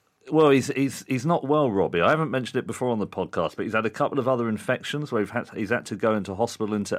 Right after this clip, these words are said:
A and E. And they say that when you get old and you get an infection,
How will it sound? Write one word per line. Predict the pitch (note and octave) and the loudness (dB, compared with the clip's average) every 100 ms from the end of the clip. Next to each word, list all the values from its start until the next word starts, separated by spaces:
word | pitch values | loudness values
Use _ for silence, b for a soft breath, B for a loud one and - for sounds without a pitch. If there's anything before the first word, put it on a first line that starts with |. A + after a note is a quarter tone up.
| G#2+ | 0
A | G#2+ | 2
and | G#2 G2+ | 2 2
E. | A2+ C3 B B B B B | -2 -4 B B B B B
And | - G#2 G2+ G#2 - - | 2 2 2 0 -4 -4
they | A2 A2 | -2 0
say | - D3+ | 2 4
that | A#2+ | 4
when | B2+ C#3+ | 0 -2
you | |
get | B2+ C#3 - | 0 0 2
old | A#2 A#2+ B2 A2 | 4 4 2 0
and | |
you | G#2+ | -2
get | F#2+ A#2+ | 0 0
an | G#2 | 0
infection, | G#2+ F#2+ - A2 - - G2+ | -2 -2 -2 -2 -2 -2 -2